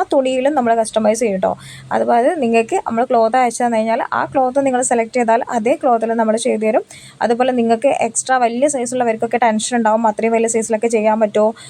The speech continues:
ഇതാക്കാൻ പറ്റുമോ എന്നുള്ളത്. അതൊക്കെ നമ്മൾ ചെയ്തു തരും കേട്ടോ. അതുപോലെ ചില ആൾക്കാർക്ക്, ആ, കളേഴ്സ് ആവശ്യമുള്ള ആൾക്കാരുണ്ടാവും.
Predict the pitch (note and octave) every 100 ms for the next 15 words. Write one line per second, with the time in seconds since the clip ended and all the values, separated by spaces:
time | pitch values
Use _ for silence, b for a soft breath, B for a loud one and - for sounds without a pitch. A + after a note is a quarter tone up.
0 | B - A3 A3 A#3+ A3+ A3+ A3+ A3+ G#3
1 | B3+ A3+ G#3+ G3+ - D#4+ D#4+ B3 A#3+ A#3
2 | G#3 G3+ G3 G#3 G#3 B B A3+ A#3+ C4
3 | B3 B3+ A#3+ A3+ A3+ A3 C4 C#4+ A3 A3
4 | B3 A#3 A#3 B3 C#4 A#3 A#3 B3 A3+ G#3
5 | A3 A3 G3